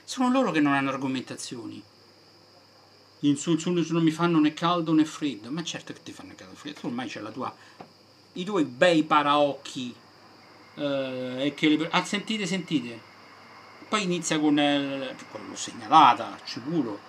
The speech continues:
"Se continua approccio così, il culto quello otterrà nella vita reale, che le persone eviteranno di parlare con te, nessuna voglia di stare con persone aggressive verbalmente." Ma perché i-,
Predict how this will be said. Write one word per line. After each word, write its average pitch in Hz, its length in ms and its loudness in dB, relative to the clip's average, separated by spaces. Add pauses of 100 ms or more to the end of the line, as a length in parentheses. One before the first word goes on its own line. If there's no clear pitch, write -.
(200)
"Se 151 160 -4
continua 165 260 0
approccio 190 260 -2
così, 160 200 -4
il 160 180 2
culto 180 300 -6
quello 165 160 2
otterrà 160 240 -2
nella 165 160 2
vita 156 160 2
reale, 147 180 -4
che - 80 -4
le 156 120 4
persone 165 460 -4 (220)
eviteranno 165 560 -2
di 156 100 -4
parlare 165 440 -4
con 165 240 0
te, 214 200 -6 (200)
nessuna 165 480 0
voglia 170 240 0
di 156 80 0
stare 165 260 -6
con 156 160 -4
persone 160 360 -8
aggressive 143 500 -4
verbalmente." 131 1080 -12 (1500)
Ma 190 100 -6
perché 220 240 0
i-, 147 180 2